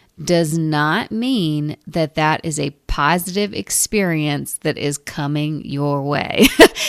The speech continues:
It may just be a necessary experience that you have to have, that your intuition is guiding you forward and saying, "Listen, this is the next stop on the growth train here. Let's work on it."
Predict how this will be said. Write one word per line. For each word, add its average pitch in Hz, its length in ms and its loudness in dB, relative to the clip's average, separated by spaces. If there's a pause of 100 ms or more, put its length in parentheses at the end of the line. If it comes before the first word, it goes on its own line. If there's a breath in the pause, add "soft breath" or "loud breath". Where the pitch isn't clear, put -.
(200 loud breath)
It 196 260 4
may 180 400 4
just 165 320 0
be 160 220 0
a 151 160 -2
necessary 160 1160 0 (380 loud breath)
experience 151 760 0
that - 160 -10
you 156 140 -2
have 151 300 -2
to 151 60 -4
have, 147 640 0
that - 180 -6
your 151 260 -2
intuition 151 600 -2
is 139 200 -4
guiding 151 600 0
you 139 240 -4
forward 147 720 -2 (380 loud breath)
and 151 140 -4
saying, 147 320 0
"Listen, 156 420 -2 (280 loud breath)
this 165 260 2
is 185 140 2
the 196 120 0
next 208 320 0
stop 285 440 2 (140)
on 175 420 4 (120)
the 190 80 2
growth 196 420 2
train 165 340 0
here. 165 440 2
Let's 175 320 -2
work 196 260 -6
on 156 140 0
it." 147 140 -4